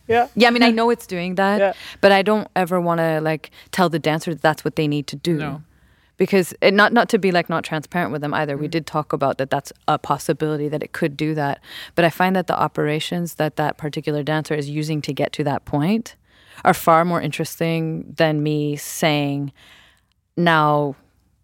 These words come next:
Speaker 2: now Kurt dies.
Speaker 1: Mm-hmm.
Speaker 2: We all know it's happening. And wouldn't it be so poetic if," and even the Giga Rotator stops and it sounds like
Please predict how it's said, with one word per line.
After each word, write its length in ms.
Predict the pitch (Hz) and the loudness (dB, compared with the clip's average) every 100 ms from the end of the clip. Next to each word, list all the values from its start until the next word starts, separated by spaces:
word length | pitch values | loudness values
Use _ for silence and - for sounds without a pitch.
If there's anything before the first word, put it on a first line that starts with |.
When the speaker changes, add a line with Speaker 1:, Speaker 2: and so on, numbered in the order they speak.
| _ _ _ _ | _ _ _ _
Speaker 2:
now 240 | 175 170 175 | 2 2 2
Kurt 220 | 160 - | -2 -6
dies. 600 | 143 143 139 151 - - | -6 -6 -6 -8 -10 -12
Speaker 1:
Mm-hmm. 220 | 170 147 147 | -10 -10 -2
Speaker 2:
We 140 | 170 | 2
all 160 | 160 170 | 4 4
know 160 | 160 | 4
it's 140 | 151 - | 0 0
happening. 800 | 151 151 151 147 143 143 147 - _ - | -4 -2 -2 -2 -2 -4 -6 -12 _ 0
And 240 | 160 156 | 2 2
wouldn't 200 | 165 160 | 2 2
it 80 | 135 | 0
be 80 | 160 | 0
so 160 | - | -2
poetic 520 | 143 151 147 143 147 - | -2 -2 -2 -2 -6 -4
if," 600 | 156 147 151 - - - _ _ _ _ _ _ _ _ | -2 -2 -6 -12 -18 -20 _ _ _ _ _ _ _ _
and 400 | 196 185 180 170 - | 6 6 4 2 0
even 340 | 185 175 175 | 2 2 2
the 140 | 170 156 | 0 0
Giga 280 | 165 156 | 0 0
Rotator 360 | 160 160 170 151 | -2 -2 -2 -4
stops 520 | - - 113 135 - | -4 -4 -2 -2 -4
and 80 | 151 | -4
it 220 | 135 - - | -4 -6 -6
sounds 340 | 143 139 147 | -2 -2 -2
like 160 | 117 | -6